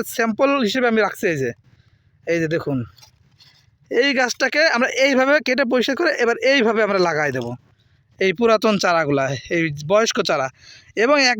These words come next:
দেড় মাসের ভিতরেই এটাতে আবার ফলন চলে আসবে। তাহলে আমি হয়তো আপনাদেরকে বুঝাইতে পারছি যে যদি কেউ ছোট চারা নেন, just এইভাবে আপনারা হলো কেটে আপনারা চারাটা রোপণ করবেন এবং এই পুরাতন জমি, যেটা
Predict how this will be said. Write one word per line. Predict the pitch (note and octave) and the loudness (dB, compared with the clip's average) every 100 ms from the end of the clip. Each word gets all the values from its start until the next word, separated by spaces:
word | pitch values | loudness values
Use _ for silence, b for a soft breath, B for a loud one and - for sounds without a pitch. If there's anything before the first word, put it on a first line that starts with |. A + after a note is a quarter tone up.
| F#3+ | 0
দেড় | B3 B3+ | 0 2
মাসের | B3 C4+ A#3 | 2 0 0
ভিতরেই | A#3 C#4 D#4 D4 A3 | 0 2 2 0 -4
এটাতে | G3+ A#3 A#3 A#3+ G#3 | 0 -2 0 0 2
আবার | B3 G#3 | 0 0
ফলন | G3+ F#3+ F3 | 0 0 0
চলে | D3+ | -2
আসবে। | C3 B2 A#2+ b b b - | -2 -6 -10 b b b -2
তাহলে | G#3+ B3+ A3+ | 2 2 2
আমি | A#3+ | 2
হয়তো | A3+ A3+ | 2 0
আপনাদেরকে | A#3+ B3 A#3+ G3+ | 0 0 0 0
বুঝাইতে | G#3 A#3+ B3+ | 2 0 2
পারছি | B3 - B3 | 0 0 0
যে | A#3+ G3 | 0 0
যদি | A3 B3 | -2 0
কেউ | C4 G#3 | -2 0
ছোট | B3+ B3 | 0 0
চারা | C4 B3+ B3 | 2 2 2
নেন, | C#4+ - b b b b - G3 | 2 -2 b b b b -2 0
just | B3 - A#3 | 0 0 0
এইভাবে | A#3 B3 C4 C4 | 2 2 4 2
আপনারা | A3 B3 A#3+ | 2 2 2
হলো | B3 A#3 - | 2 0 0
কেটে | A3+ C4 D4+ - F3+ | 0 2 0 -2 -6
আপনারা | F#3 G#3+ G#3+ | 0 0 0
চারাটা | G#3+ G#3 A3 | 0 0 0
রোপণ | G3+ A#3 A3+ | 2 0 0
করবেন | A3 B3 - A3 | 2 0 0 2
এবং | G#3+ A#3 A3+ | 2 2 2
এই | A3 - | -2 0
পুরাতন | A#3 A3+ A#3+ G#3+ | 0 2 2 2
জমি, | G#3 G#3+ G3 | 2 0 0
যেটা | G3+ | 0